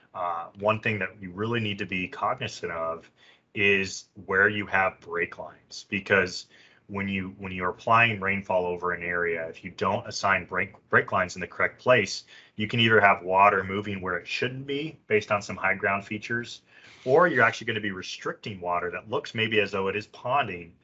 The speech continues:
but that's simply because you haven't captured where the, the different outlets for that water are. So one other thing to consider when you're doing rain on grid modeling in an urban setting, you're gonna have to take some time and spend some, some resource to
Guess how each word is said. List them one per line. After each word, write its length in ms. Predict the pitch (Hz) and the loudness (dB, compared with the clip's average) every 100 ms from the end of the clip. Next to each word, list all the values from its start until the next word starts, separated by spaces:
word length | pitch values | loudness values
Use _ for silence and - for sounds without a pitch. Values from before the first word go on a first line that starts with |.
| _ | _
but 120 | - 110 | -6 -4
that's 180 | 110 | -4
simply 260 | - 127 117 | -4 -4 -4
because 340 | 107 104 98 | -4 -4 -4
you 120 | 95 92 | -2 0
haven't 280 | 98 92 | 0 0
captured 600 | - 107 104 - 95 85 87 | -4 0 2 0 -6 -8 -4
where 340 | 90 92 90 | 0 2 0
the, 280 | 87 85 - _ _ | -2 -4 -6 _ _
the 80 | - | -6
different 300 | 95 - 95 | -4 -4 -6
outlets 400 | 92 104 92 87 | -4 -6 -8 -14
for 160 | - 95 | -8 -6
that 180 | 85 95 | -6 -4
water 320 | 87 87 80 | -2 -2 -2
are. 280 | 87 87 - | 0 0 -2
So 280 | - 101 87 - - - | -4 -2 -2 -8 -20 0
one 200 | 107 131 | 4 4
other 100 | 135 | 4
thing 160 | 127 113 | 0 -6
to 60 | |
consider 400 | 98 95 113 107 | -8 -6 -2 0
when 160 | 90 90 | 0 -4
you're 100 | 87 | -4
doing 300 | 95 98 90 | -2 -2 -2
rain 180 | 90 90 | -2 -2
on 140 | 87 | -2
grid 180 | 90 87 | -4 -2
modeling 380 | 85 90 87 87 | 0 0 -2 -6
in 160 | 82 | -8
an 140 | 82 - | -12 -4
urban 320 | 98 104 87 | 0 0 -2
setting, 420 | - 98 92 85 _ _ - | -2 0 0 -6 _ _ -4
you're 120 | 107 | -2
gonna 120 | 143 | 2
have 180 | 147 143 | 2 0
to 80 | 123 | -2
take 260 | - 135 | 0 -2
some 160 | - 101 | -2 -10
time 460 | - 98 113 107 | -4 0 2 0
and 140 | 92 85 | -6 -14
spend 400 | - 101 107 107 | -6 -4 -4 -8
some, 280 | 101 90 - _ _ _ | -10 -12 -14 _ _ _
some 260 | - 107 92 | -10 -10 -8
resource 680 | 98 113 - 87 85 - | -6 -6 -6 -8 -8 -12
to 400 | - 104 90 82 | -14 -12 -10 -12